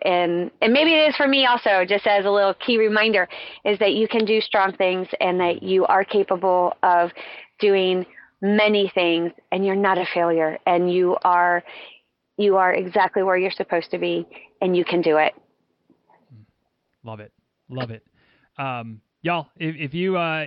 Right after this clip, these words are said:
Speaker 2: enjoyed today's episode and you want to follow along with Michelle and, and, you know, not that I didn't pry into things, but, you know, little cliffhanger of sh-, getting into the race and figuring that all out. Probably, probably will be announced on social media if slash when it happens. So,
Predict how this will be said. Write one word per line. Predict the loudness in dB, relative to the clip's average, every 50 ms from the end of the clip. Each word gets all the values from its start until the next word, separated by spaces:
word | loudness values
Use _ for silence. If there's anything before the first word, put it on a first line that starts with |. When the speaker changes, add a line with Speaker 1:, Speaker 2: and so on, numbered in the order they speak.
| -10 -10
Speaker 2:
enjoyed | -10 -10 -8 -6 -4 -4 -4 -4 -6
today's | -6 -6 -6 -6 -6 -6
episode | -8 -8 -10 -12 -8 -6 -6 -4 -4 -6
and | -6 -8
you | -10 -10
want | -10 -12 -12 -14
to | -12
follow | -10 -8 -6 -6 -6
along | -6 -6
with | -8 -8
Michelle | -8 -10 -8 -6 -6 -4 -4
and, | -6 -8
and, | -8 -10 -12 -12 -12 _ _ _ _ _ _
you | -8 -8
know, | -6 -8 -8 -12 _ _ _ _ _
not | -8 -6 -6 -4 -4
that | -4 -6
I | -4
didn't | -4 -4 -6 -6 -10 -16 -20 _ _ _ -10
pry | -6 -6 -4 -4
into | -6 -6 -6 -8
things, | -8 -8 -8 -10 -10 -10
but, | -12 -14 -12 -10
you | -10 -10
know, | -12 -10 -6
little | -4 -4 -4
cliffhanger | -2 -2 -4 -4 -4 -6 -6 -6 -6 -4 -2 -2 -2
of | -2 -4 -8 -14 -20 _ _
sh-, | -20 -18 -8 -8
getting | -8 -6 -4
into | -4 -4
the | -2 -2
race | -2 -2 -4 -4 -4 -6
and | -8 -6 -6
figuring | -6 -6 -6 -6
that | -4 -2 -2
all | -2 -2 -2
out. | -2 -4 -4 -6 -8 _ _ _ _ _ _ _
Probably, | -4 -2 -2 -2 -4 -6 -6 -4
probably | -2 0 2 2
will | 2 2
be | 0 0
announced | 0 0 -2 -2 -2 -2 -2
on | -4 -2
social | -2 -2 -2 0 -2 -4 -4
media | -2 -2 -2 -4 -4 -4
if | -6 -8 -8
slash | -8 -8 -10 -8 -8 -10
when | -10 -10 -10
it | -10 -10
happens. | -8 -10 -10 -10 -10 -14 -16 -12 -10
So, | -8 -8 -8